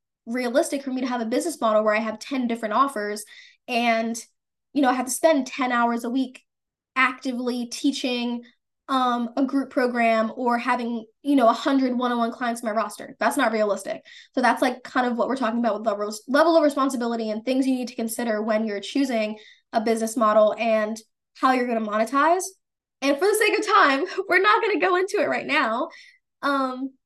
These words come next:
but there will be opportunities for us to talk about this more in the future, in future episodes and in programs if you want to work with me. So lastly, I wanted to quickly talk about brand deals and affiliate marketing.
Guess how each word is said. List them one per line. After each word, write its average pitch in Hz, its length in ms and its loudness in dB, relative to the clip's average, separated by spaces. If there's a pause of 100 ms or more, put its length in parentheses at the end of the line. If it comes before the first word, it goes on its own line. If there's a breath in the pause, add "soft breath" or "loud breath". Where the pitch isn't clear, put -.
(340)
but 269 100 -2
there 302 140 2
will 302 120 2
be 285 100 -4
opportunities 277 560 -2
for - 100 -4
us 262 160 0
to 262 80 -4
talk 254 220 -4
about 233 180 -2
this 233 160 -6
more 226 160 -2
in 220 140 -4
the 226 80 -2
future, 240 320 -4
in 226 100 -2
future 240 240 -8
episodes 302 580 2 (360 loud breath)
and 254 260 0
in 247 280 -4
programs 233 640 -2
if 262 160 -8
you 233 240 -2
want 220 260 -4
to 254 140 -2
work 214 240 -4
with 226 160 -10
me. 233 320 -10 (640)
So 294 120 -2
lastly, 269 520 2
I 254 120 -2
wanted 240 240 -2
to 262 100 -10
quickly 262 240 -6
talk 226 220 -4
about 226 320 -4
brand 208 200 -2
deals 214 200 -2
and 214 80 -8
affiliate 202 360 -8
marketing. 277 540 0